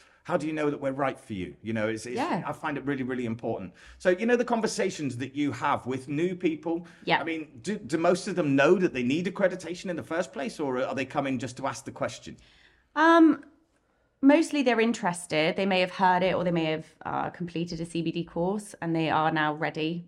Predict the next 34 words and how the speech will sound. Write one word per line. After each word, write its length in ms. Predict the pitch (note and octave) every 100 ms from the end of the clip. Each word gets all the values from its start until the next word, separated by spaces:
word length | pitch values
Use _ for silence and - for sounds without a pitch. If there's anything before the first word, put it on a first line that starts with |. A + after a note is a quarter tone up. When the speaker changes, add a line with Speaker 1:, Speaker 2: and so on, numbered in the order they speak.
| _ -
Speaker 2:
to 120 | E3+
sort 220 | E3+ D#3
of 120 | E3+ -
explore 340 | - - E3+
that 140 | E3
on 100 | D#3
their 160 | E3+ E3
own. 280 | F3 A#3 A#3+ -
Speaker 1:
Right. 260 | A#2 A2 - _ _ - -
Speaker 2:
So 500 | - F3+ E3+ F3 F3 - -
lots 200 | A3 G#3
of 20 |
different 240 | A#3 G#3+ F3
conversations 680 | F#3+ F#3 F3 E3+ E3+ F3 F3
of 120 | E3+
how 260 | - F3+ F3
they 140 | D#3+
can 140 | F3
get 200 | D#3+ D3
started. 720 | - D3 D#3 - D#3 D3+ E3 - - - - -
Um, 300 | D#3 D#3 D#3
we 120 | F3
usually 400 | E3+ F3 E3 D#3+
s-, 100 | -
sort 260 | - - -
of 60 | -
talk 220 | E3+ E3+
about 160 | - -
a 20 |
three-step 460 | - D#3 - -
process, 500 | - E3 D#3+ D3 -
and 80 | D#3+
that's 180 | C#3 -
then, 380 | D3 C#3+ C#3+